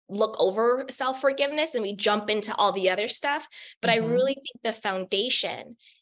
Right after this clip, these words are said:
Speaker 1: that unlocks self-love is forgiving of self and of others as well, right?
Speaker 2: Mm-hmm.
Speaker 1: And when, when I say fel-, self-forgiveness, I don't mean that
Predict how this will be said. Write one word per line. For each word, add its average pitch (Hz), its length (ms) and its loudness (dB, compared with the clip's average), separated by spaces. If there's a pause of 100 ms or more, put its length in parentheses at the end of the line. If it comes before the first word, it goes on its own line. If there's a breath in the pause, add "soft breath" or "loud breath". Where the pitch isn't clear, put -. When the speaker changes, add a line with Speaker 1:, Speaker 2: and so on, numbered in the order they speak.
(100)
Speaker 1:
that 202 320 0
unlocks 208 540 2
self-love 185 680 2
is 170 140 -2
forgiving 180 480 0
of 156 160 -2
self - 540 -8 (720)
and 240 200 2
of 226 120 4
others 202 420 4
as 180 140 -6
well, - 420 -6
right? 185 400 4
Speaker 2:
Mm-hmm. 175 340 -6 (260)
Speaker 1:
And 233 120 6
when, 233 240 4
when 240 160 4
I 240 140 2
say 320 220 0
fel-, 285 200 -2
self-forgiveness, 220 840 -2
I 202 120 0
don't 208 280 0
mean 196 380 -4
that 180 240 0